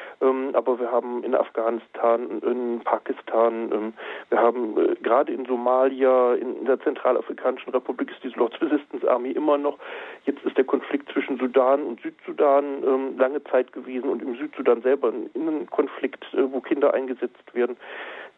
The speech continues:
Lange, lange Jahre ist im Kongo, in der Demokratischen Republik Kongo, waren die meisten Kindersoldaten mit und so. Da ist es jetzt besser geworden, aber es gibt immer noch Milizeneinheiten, die Kinder als Soldaten, äh, einsetzen und, ähm,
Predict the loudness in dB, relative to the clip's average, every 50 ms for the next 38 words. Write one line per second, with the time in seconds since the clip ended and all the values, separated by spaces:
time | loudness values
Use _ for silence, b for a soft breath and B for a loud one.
0 | _ 2 4 4 4 2 2 0 0 0 0 2 2 2 4 4 4 2 2 0
1 | -4 -6 -8 -6 -4 -4 -4 -4 -6 -2 -2 0 0 0 0 0 0 0 2 2
2 | 2 2 2 0 -2 -4 -6 0 0 0 -2 0 -4 -4 -4 -4 -6 -8 -10 -10
3 | -10 -2 -2 0 0 2 2 2 2 2 2 -2 -2 -2 -2 -2 -4 -10 _ -8
4 | -6 -2 2 2 2 2 2 0 2 2 2 2 2 0 -4 -6 -6 -4 -4 -8
5 | -6 -2 -2 0 2 2 0 0 -2 -4 -6 -6 -2 -2 -2 0 2 0 0 0
6 | -4 -4 0 2 2 2 2 -2 -4 -6 -12 -18 -14 -10 -8 0 0 2 2 2
7 | 0 -2 -6 -10 -8 -6 -6 -8 -8 -8 -4 0 0 0 0 2 2 2 2 2
8 | 2 -4 -4 -4 -4 -4 -6 -8 -4 -4 2 4 6 6 6 4 2 0 0 0
9 | 0 0 2 2 2 2 2 0 -2 -6 -8 B B B B B B 2 4 4
10 | 6 6 4 0 0 0 -2 -2 -2 -4 -6 -6 -4 -2 0 0 0 -2 -2 0
11 | 2 2 2 2 0 -4